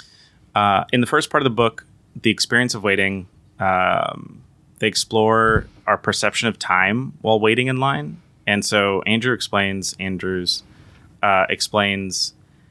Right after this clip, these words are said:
that our sense of time can be distorted in different ways while we wait, and that our perception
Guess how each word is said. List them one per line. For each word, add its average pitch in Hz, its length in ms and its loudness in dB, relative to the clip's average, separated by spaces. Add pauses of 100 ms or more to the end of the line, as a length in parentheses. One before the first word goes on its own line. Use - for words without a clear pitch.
(360)
that 98 320 2
our 98 140 4
sense 107 300 -2
of 131 100 -8
time 101 280 0
can 104 180 -4
be 98 100 2
distorted 92 600 0
in 95 120 -4
different 90 380 -2
ways 87 440 0
while 87 200 0
we 85 120 -2
wait, 78 400 -4 (340)
and 101 140 0
that 95 120 2
our 92 60 2
perception 101 800 -2